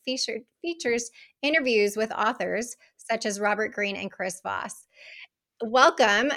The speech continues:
Again, s-, I would love to get into that deeper at a later point, but it's so extensive. I mean,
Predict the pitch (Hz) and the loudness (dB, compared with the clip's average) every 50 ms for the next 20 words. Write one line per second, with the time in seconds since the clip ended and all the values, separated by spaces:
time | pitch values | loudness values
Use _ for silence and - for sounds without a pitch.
0 | - _ - 240 233 247 262 247 220 214 208 208 - - - - - - _ _ | -6 _ -2 0 4 6 6 8 6 6 2 -2 -4 -8 -14 -14 -18 -20 _ _
1 | _ 226 208 254 - _ _ _ _ _ _ _ _ - _ _ _ - 269 269 | _ -14 -14 -14 -18 _ _ _ _ _ _ _ _ -20 _ _ _ 8 10 10
2 | 254 254 285 254 226 254 254 277 311 320 330 - - 339 294 269 254 247 247 - | 12 10 8 8 8 8 10 10 10 8 4 0 2 4 8 10 10 10 8 6
3 | - 202 220 220 269 277 277 - - 254 285 302 302 302 254 240 226 214 208 262 | 2 -8 -6 8 8 8 8 10 6 4 4 4 2 6 6 6 6 6 2 0
4 | 285 294 - 277 233 220 214 214 214 233 240 233 233 233 233 - 302 302 254 202 | 0 2 4 6 6 6 6 6 4 4 4 4 4 2 0 0 0 0 0 2
5 | 202 247 240 240 240 247 247 - - - - 269 269 269 262 269 - 262 254 - | 0 -2 0 2 0 0 0 -2 -4 2 4 6 6 8 6 6 4 2 0 0
6 | - - 269 285 403 403 - 247 208 202 196 214 208 233 247 247 240 233 226 226 | 4 4 4 4 4 4 4 4 6 6 4 4 2 4 4 2 2 2 0 -2